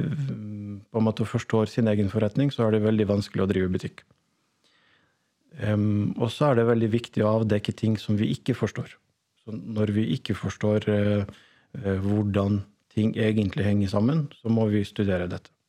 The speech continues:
Og vi kan s-, selvfølgelig studere fra litteraturen, eller så kan vi prøve å samle inn data som vil hjelpe oss å forstå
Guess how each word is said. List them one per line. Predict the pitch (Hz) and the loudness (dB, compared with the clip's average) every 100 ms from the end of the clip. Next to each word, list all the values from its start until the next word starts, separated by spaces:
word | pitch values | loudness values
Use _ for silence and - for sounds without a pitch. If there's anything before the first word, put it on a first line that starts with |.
| _ | _
Og | 107 107 | -2 -2
vi | 104 | 0
kan | 113 104 | 0 0
s-, | 98 - 107 | -2 -6 -4
selvfølgelig | 110 98 110 110 | -4 -2 0 -2
studere | 101 107 104 101 98 | -2 -2 0 0 -2
fra | - 147 101 - _ _ _ _ _ - | -4 -4 -4 -8 _ _ _ _ _ -4
litteraturen, | 104 98 98 95 120 156 170 127 | -2 0 -2 0 0 2 2 2
eller | 127 139 | 0 0
så | 123 | -2
kan | 117 104 | 0 0
vi | 110 | 0
prøve | 104 110 110 101 | 0 2 2 2
å | 101 | 0
samle | - 104 98 | 0 0 2
inn | 98 95 | 2 0
data | 98 101 123 | 0 -2 -2
som | 107 | 0
vil | 98 101 | 0 0
hjelpe | 98 - - | 0 -4 -6
oss | 95 - | -6 -6
å | 104 | -6
forstå | 101 - 104 | -6 -2 -2